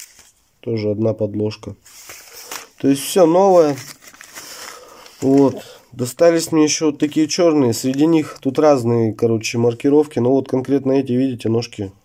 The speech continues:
жёлтенькие. Может, не на всех, но на каких-то я вот точно вижу. Вот.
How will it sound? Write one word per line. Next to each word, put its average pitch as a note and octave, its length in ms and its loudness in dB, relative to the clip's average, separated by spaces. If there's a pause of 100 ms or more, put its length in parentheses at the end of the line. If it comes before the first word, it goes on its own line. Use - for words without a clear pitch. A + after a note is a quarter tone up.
(720)
жёлтенькие. G#2 600 -10 (420)
Может, D#3 240 2
не D#3+ 120 4
на D#3+ 100 6
всех, E3 400 0
но A2+ 560 2 (1160)
на A2+ 100 -4
каких-то A#2+ 420 -6
я G#2 140 0
вот G2+ 200 -6
точно G2+ 300 -6
вижу. F2+ 320 -8
Вот. E2+ 200 -18